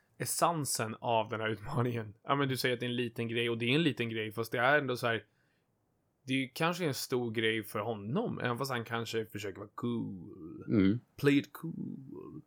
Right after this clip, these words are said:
Speaker 1: Så är det ändå, alltså, jag tror att väldigt många människor behöver sånt. Alltså,
Speaker 2: Mm.
Speaker 1: behöver, behöver uppmärksammas eller uppmuntras eller faktiskt bli påminda om att de gör ett bra jobb.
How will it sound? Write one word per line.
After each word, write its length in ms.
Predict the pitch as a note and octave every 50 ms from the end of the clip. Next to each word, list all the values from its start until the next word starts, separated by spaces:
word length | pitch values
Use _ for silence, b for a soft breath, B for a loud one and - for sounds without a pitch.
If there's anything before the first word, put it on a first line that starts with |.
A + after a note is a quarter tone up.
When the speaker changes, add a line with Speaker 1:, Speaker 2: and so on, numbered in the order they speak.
| _ _ _
Speaker 1:
Så 160 | - - B2
är 40 | B2+
det 60 | A#2+
ändå, 320 | A2+ A2 A2+ C3 C3+ B2 A2+ A2 - - -
alltså, 220 | - G2+ A2+ - B2 A#2 A2+ - _ _ _ _ _ _ _ _ _ _ _ _ _ _ _ _ _ _ _ _ _ _ _ _ _ _ _ _ _ _ _ _
jag 140 | - C#3 C#3
tror 100 | - E3+
att 100 | D3+ B2+
väldigt 280 | A#2+ B2 B2+ A#2 C3+ D3
många 180 | F3 D3 A#2+ A2+
människor 580 | A2+ A2 G#2+ A2 - - A2 A2 A2 A2+ A2+ - _ _ _ _ _ _ _ _ _ _ _ _ _ _ _ _ _ _ _ _ -
behöver 380 | - A2+ A#2+ A2+ A2+ A2 A2 G#2
sånt. 300 | - G#2 F#2+ - - _ _ _ -
Alltså, 280 | - A#2+ A2 B2 B2 F#2
Speaker 2:
Mm. 200 | F2 - - G#2+ - _ b b b b b b b b _ -
Speaker 1:
behöver, 480 | A#2 A#2+ A#2+ A#2+ A2+ G#2+ A2+ A2 A2
behöver 540 | - A2+ A2+ A2+ A2 A2+ G#2+ A2 A2 G#2 - - _ _ -
uppmärksammas 880 | - C3 - - A#2+ A#2 A2+ A2 - - C3+ B2 A#2 A2 G#2+ G#2 - -
eller 200 | G2+ G2+ G2+ G2 -
uppmuntras 1000 | - - - _ _ _ _ _ - - C3 C3 A#2+ A2 G#2 - A2 G#2+ - -
eller 340 | - A#2 A2 A2 G#2 G2+ - B B B B B B B B B B B B B B B B - _ _ _ _ - -
faktiskt 280 | C3 A2+ A#2+ A#2 A2
bli 100 | A#2+ B2
påminda 500 | A2+ - - A#2+ A2+ A#2 B2 B2+ A2+ A#2
om 220 | A2+ G#2+ A2 A2 A2
att 140 | A2 -
de 140 | - A2+ A2+
gör 140 | A2 A2 A2
ett 120 | G#2+ G#2+
bra 120 | - G#2 G#2
jobb. 160 | A#2 A2 -